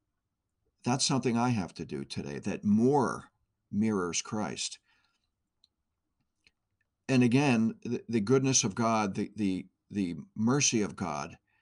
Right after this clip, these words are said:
is such that even if we don't know how or where to start,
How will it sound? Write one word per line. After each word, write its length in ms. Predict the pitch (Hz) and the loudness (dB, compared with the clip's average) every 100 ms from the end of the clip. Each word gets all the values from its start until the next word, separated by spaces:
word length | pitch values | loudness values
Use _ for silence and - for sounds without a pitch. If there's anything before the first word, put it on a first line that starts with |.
| _ _ | _ _
is 180 | 110 117 | -2 0
such 360 | - 120 101 | 2 0 0
that 340 | - 104 101 - - | -2 -2 -2 -4 2
even 300 | 147 175 165 | 2 2 -2
if 180 | 143 | -2
we 120 | 139 123 | 0 0
don't 320 | 123 120 - | 2 0 0
know 400 | 117 110 107 104 _ _ _ | 0 0 0 -2 _ _ _
how 380 | - 120 117 | -4 0 2
or 260 | 127 - 107 | 2 0 -4
where 300 | 104 107 104 | -2 -2 -2
to 160 | 101 98 | -4 -4
start, 500 | - - 127 101 | -4 -2 -4 -6